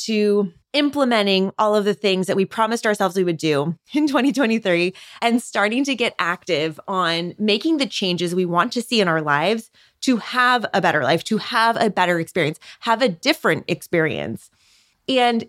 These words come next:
if you are one of the people that have been in this cycle of living paycheck to paycheck, this episode is for you.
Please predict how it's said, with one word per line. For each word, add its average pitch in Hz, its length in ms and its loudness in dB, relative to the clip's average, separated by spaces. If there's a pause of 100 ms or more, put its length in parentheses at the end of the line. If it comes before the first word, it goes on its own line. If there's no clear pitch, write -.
(140)
if 254 220 2
you 277 320 2
are 311 140 2
one 269 140 0
of 247 100 0
the 226 80 -4
people 156 640 -4 (300)
that 202 180 0
have 220 260 0
been 175 280 2
in 208 260 2
this 254 180 0
cycle 170 600 2
of 170 200 0
living 175 380 0
paycheck 185 400 -2
to 170 80 -6
paycheck, 185 560 -2 (320)
this 208 180 -2
episode 196 440 0
is 165 120 -2
for 156 140 -6
you. 180 480 0